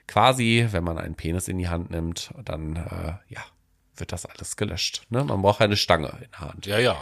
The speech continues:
Speaker 2: ja, ja, schon
Speaker 1: Genau,
Speaker 2: klar.
Speaker 1: ne? Im Verlauf des Prozesses kommen so auch Enagramme aus früheren Existenzen des Menschen als Theatan zum Vorschein.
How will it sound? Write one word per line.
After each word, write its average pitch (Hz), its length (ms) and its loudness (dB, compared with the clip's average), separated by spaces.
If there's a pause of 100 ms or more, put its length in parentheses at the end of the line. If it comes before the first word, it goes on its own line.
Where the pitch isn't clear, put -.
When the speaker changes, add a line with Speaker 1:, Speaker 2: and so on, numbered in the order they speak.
Speaker 2:
ja, 92 140 -4
ja, 71 240 -10
schon 107 100 2
Speaker 1:
Genau, 82 100 0
Speaker 2:
klar. - 420 -10
Speaker 1:
ne? 127 220 -2 (720)
Im 151 120 6
Verlauf 151 420 8
des - 240 2
Prozesses 117 600 2
kommen 104 440 6 (140)
so 101 400 6
auch 90 320 6 (100)
Enagramme 90 460 4
aus 85 260 6
früheren 143 500 8
Existenzen 113 720 2
des 107 180 0
Menschen 101 400 2
als - 260 -4
Theatan 85 600 0
zum 113 180 4
Vorschein. - 540 6